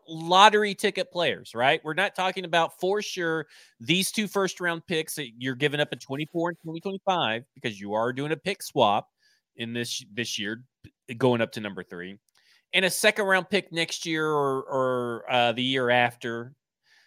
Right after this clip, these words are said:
Why is that mortgaging the future? You, you're basically saying this team cannot function without Isaiah Wilson, Caleb, uh, Farley, and Christian Fulton, is essentially what you're saying, that it's better to have those two guys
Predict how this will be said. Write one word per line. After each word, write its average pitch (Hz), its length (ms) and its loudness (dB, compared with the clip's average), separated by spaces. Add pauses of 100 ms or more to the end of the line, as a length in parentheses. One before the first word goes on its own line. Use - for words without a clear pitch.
(720)
Why 214 240 8
is 269 160 2
that 233 140 4
mortgaging 220 380 0
the 202 80 -2
future? - 380 -8 (600)
You, 180 180 0
you're 180 300 -2
basically 240 560 4
saying 156 640 2 (400)
this 202 340 4
team 226 320 -2
cannot 185 440 0
function 180 440 0
without 147 360 6
Isaiah 180 440 6
Wilson, 160 460 0
Caleb, 151 600 -2 (100)
uh, 131 300 6
Farley, 143 640 2 (200)
and 120 140 -4
Christian 143 400 -4
Fulton, - 260 -8 (1080)
is 139 120 -2
essentially 180 480 -2
what 160 240 0
you're 143 100 -4 (240)
saying, 120 260 -2 (280)
that 151 140 6
it's 143 120 -2
better 220 300 6
to 208 100 4
have 185 380 4
those 254 300 2
two 226 200 -4
guys 165 560 2